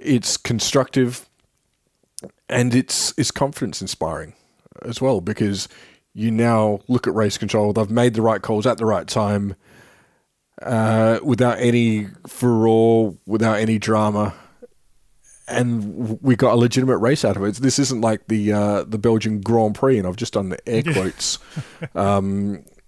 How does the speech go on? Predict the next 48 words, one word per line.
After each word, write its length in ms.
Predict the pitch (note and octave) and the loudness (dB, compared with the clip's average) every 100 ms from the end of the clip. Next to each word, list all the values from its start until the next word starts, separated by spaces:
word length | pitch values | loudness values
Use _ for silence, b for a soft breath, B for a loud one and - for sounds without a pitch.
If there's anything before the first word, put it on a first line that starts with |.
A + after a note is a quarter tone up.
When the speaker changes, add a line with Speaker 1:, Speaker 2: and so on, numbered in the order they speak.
| - - | -18 -8
Speaker 1:
a-, 220 | G#2 - | -6 -2
around 400 | B2 A2 A2+ B2 | 0 2 2 2
that, 160 | G#2 G2 | 0 -2
because 180 | G2+ G#2 | -2 0
I 60 | |
do 180 | G2 B2+ | 2 2
don't, 260 | A2+ - - | 2 -2 -6
still 200 | - C3+ | 0 2
don't 180 | A#2 G2+ | 2 -2
consider 360 | G#2 - G#2 | -6 -4 -4
it 80 | G2 | -2
a 80 | G2 | -2
Grand 300 | G#2 G2+ F#2+ | 0 -2 -2
Prix, 220 | G#2 G2+ | -2 0
even 200 | G2+ G2+ | -2 -2
though 120 | G2 | -2
the 80 | F#2+ | -2
record 280 | G2+ G#2+ F#2+ | -2 -4 -4
books 220 | F#2 - | -6 -4
do 100 | B2+ | -4
it. 40 | |
I'm 80 | F2 | -4
talking 200 | E2+ G2 | -4 -4
about 80 | F2 | -4
the 120 | F2+ E2 - | -8 -12 -16
twenty 300 | - F#2+ F#2 | -8 -6 -6
twenty-one, 800 | - G2 F#2+ F#2 G2 G2+ F#2+ F#2 - b b b b - | -8 -8 -8 -6 -4 -4 -6 -10 -14 b b b b -12
uh, 460 | F2+ E2+ D#2 D2 C#2+ | -10 -8 -8 -8 -8
Belgian 340 | G#2 G2 F#2 | -6 -6 -6
Grand 200 | F2+ F#2 | -10 -6
Prix 160 | G2+ F#2 | -4 -4
that 80 | |
was 480 | E2 F#2 F2+ - - _ _ _ _ _ _ _ _ _ - | -6 -10 -8 -10 -12 _ _ _ _ _ _ _ _ _ -14
an 100 | G#2 | -8
illegal 360 | F#2+ G#2+ G2+ | -4 -4 -4
number 280 | F#2+ F#2+ F#2 | -6 -8 -8
of 100 | F#2 | -8
laps 260 | G2 - - | -8 -8 -8
long, 220 | G2+ F2+ | -10 -8
but 100 | F2+ | -12
still 200 | - G2+ | -8 -8
counted 360 | - F#2 - F2 | -6 -8 -6 -8
as 100 | F#2 | -8
a 60 | |
result 320 | F2 F#2 G2+ - | -10 -4 -6 -6
for 100 | G2 | -10
some 220 | F2+ F2+ | -8 -8
reason. 320 | F2+ - E2 | -8 -10 -14